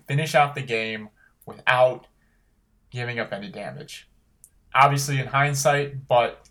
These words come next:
at the same time, you know, it is what it is. The decision was made, and credit to the Royals for coming back and winning.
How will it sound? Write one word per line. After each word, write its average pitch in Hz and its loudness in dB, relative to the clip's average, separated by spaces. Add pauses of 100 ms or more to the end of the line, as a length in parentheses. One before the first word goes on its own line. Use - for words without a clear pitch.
(120)
at - -18
the - -16
same 123 -8
time, 117 -4 (1080)
you 113 -10
know, 110 -4
it 120 -4
is 135 0
what 127 0
it 127 -4
is. 131 -4 (180)
The 113 -18
decision 120 -6
was 110 -12
made, 117 -2 (120)
and 117 -10
credit 135 -2
to 147 -8
the 131 -4
Royals 123 -2
for 110 -6
coming 117 -8
back 113 -4
and 107 -14
winning. 107 -8